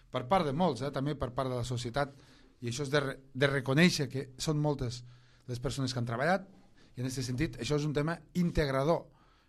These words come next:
i és un tema de lideratge de tots, no només de l'Ajuntament, sinó de tots. Este seria un, un, eh, dels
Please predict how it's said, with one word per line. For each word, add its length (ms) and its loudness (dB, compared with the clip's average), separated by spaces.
i 140 -2
és 100 -2
un 80 -2
tema 220 -2
de 200 -2
lideratge 500 0
de 160 -4
tots, 380 -2
no 140 0
només 240 0
de 80 -2
l'Ajuntament, 500 -2
sinó 220 -4
de 100 -4
tots. 320 -12
Este 200 -4
seria 320 4
un, 460 6
un, 220 2
eh, 340 2
dels 160 -2